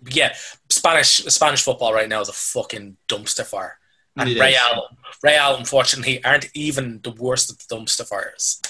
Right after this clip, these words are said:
Speaker 2: Yeah, it says a lot. Like, I mean, just where do you fucking start with either of them, really? But as I said, like, we are, we are focusing on one over the other at the minute. I'm sure if everything went well next season, everyone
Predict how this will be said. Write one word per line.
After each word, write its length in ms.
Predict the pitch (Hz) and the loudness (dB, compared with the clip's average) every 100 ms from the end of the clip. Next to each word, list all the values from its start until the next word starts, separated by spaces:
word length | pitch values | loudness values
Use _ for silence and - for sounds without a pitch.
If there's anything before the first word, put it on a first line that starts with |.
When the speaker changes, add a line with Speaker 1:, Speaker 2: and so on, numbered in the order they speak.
| - _ - - - - - - | -14 _ -20 -20 -20 -20 -14 0
Speaker 2:
Yeah, 220 | 160 147 | 2 2
it 100 | 147 | 2
says 160 | 190 | 4
a 60 | 165 | 6
lot. 240 | 131 135 | 4 4
Like, 260 | 127 107 104 | 4 2 2
I 60 | 120 | -2
mean, 480 | 127 123 117 98 - _ _ _ _ - | 0 0 -2 -6 -14 _ _ _ _ -4
just 400 | 147 - - _ _ - - - - | -2 -4 -8 _ _ -20 -16 -8 2
where 120 | 170 | 2
do 80 | 160 | 2
you 60 | |
fucking 240 | 135 127 107 | 0 -6 -2
start 260 | 123 120 | 2 2
with 100 | 107 | 2
either 220 | 110 123 | 0 0
of 60 | 117 | 0
them, 180 | 104 98 | -2 -2
really? 320 | 107 110 101 | 0 0 -2
But 220 | 101 107 131 | -4 -4 -2
as 140 | 120 | -2
I 40 | |
said, 220 | 120 123 117 | 2 0 2
like, 140 | 110 | 0
we 160 | 113 120 | 2 4
are, 260 | 117 113 131 | 4 2 0
we 140 | 120 | 0
are 120 | 117 | 0
focusing 420 | - 143 143 - | 2 0 0 -2
on 140 | 131 123 | 0 2
one 140 | 123 | 2
over 180 | 117 107 | 0 0
the 100 | 107 | 0
other 120 | 110 | 2
at 120 | 101 110 | -2 -4
the 80 | |
minute. 260 | 107 120 135 110 | -4 -2 -2 -6
I'm 100 | 110 | -4
sure 440 | - 120 113 - - - _ | 0 2 2 -2 -14 -20 _
if 160 | 117 110 | -4 0
everything 280 | 131 120 123 | 0 0 -2
went 180 | 113 113 | 0 2
well 140 | 117 | 2
next 200 | 110 107 | 2 0
season, 280 | 135 131 123 | 0 0 -2
everyone 340 | 107 117 117 | -2 -2 -2